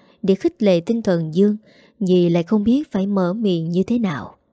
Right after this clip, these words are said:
Cuối cùng cô quyết định giữ im lặng, để Dương tự gặm nhấm tâm tư riêng của mình. Bởi vì cô biết, với tính cách của Dương, nếu như có hỏi, nhất định cô sẽ nhận được câu trả lời vô cùng công thức. "Cảm ơn cậu,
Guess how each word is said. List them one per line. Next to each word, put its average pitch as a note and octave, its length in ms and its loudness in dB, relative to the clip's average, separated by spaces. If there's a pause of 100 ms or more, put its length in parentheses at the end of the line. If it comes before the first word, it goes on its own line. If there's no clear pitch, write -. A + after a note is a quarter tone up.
(1160)
Cuối C#4 160 4
cùng F#3 420 0
cô A#3+ 180 2
quyết D#4 240 0
định E3+ 340 0
giữ F3 160 0
im G#3+ 220 0
lặng, E3 300 -4 (540)
để F#3+ 180 2 (100)
Dương F#3 340 2
tự F3+ 240 2
gặm E3+ 260 -2
nhấm F#3+ 340 -2
tâm A#3+ 180 -2
tư A#3 200 0
riêng A3+ 260 0
của G3+ 140 -4
mình. G3+ 300 0 (540)
Bởi G#3 180 2
vì G3 180 2
cô A3 220 2
biết, B3 280 0 (360)
với F#3 260 2
tính G#3+ 240 0
cách - 240 -4
của F3+ 140 2
Dương, F#3+ 300 0 (460)
nếu G3+ 140 2
như G#3 180 2
có A3+ 160 0
hỏi, G#3 500 0 (320)
nhất D#4+ 220 0
định F3+ 260 0
cô C4+ 140 0
sẽ B3+ 140 0
nhận G#3 280 0
được F3+ 180 -2
câu B3+ 160 -2
trả A3 160 -2
lời G#3+ 320 0
vô C4 340 0
cùng F3+ 300 0
công G#3 220 -2
thức. D4+ 220 -4 (640)
"Cảm F#3+ 200 0
ơn G#3+ 140 2
cậu, E3 400 -4